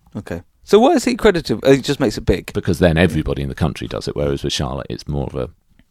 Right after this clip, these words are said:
Speaker 2: thing in the
Speaker 1: Mm.
Speaker 2: royal family. Uh, she's also a very generous donator to charity. So she gives well over five thousand pounds a year to charities and individuals, which at the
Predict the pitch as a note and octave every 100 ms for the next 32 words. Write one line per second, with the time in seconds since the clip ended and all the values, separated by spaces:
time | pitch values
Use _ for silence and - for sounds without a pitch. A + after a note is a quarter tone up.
0 | _ - - B1+ B1 - A#1+ - - -
1 | - _ _ _ _ - - - _ -
2 | G#2+ E2+ C3+ F3+ D3+ C3 A#2 - G#2+ G2
3 | - F#2 E2+ D2+ D2 - - - C#2+ C2+
4 | D3+ _ _ _ _ _ - F2+ E2 F#2+
5 | F#2 G#2+ A#2+ F#2+ E2 F2+ D#2+ D#2 D2+ D2+
6 | D2+ D2 C#2+ C#2+ - - C#2+ B1+ C#2+ C#2
7 | C#2+ C2+ B1+ B1 A1+ C2+ - - _ -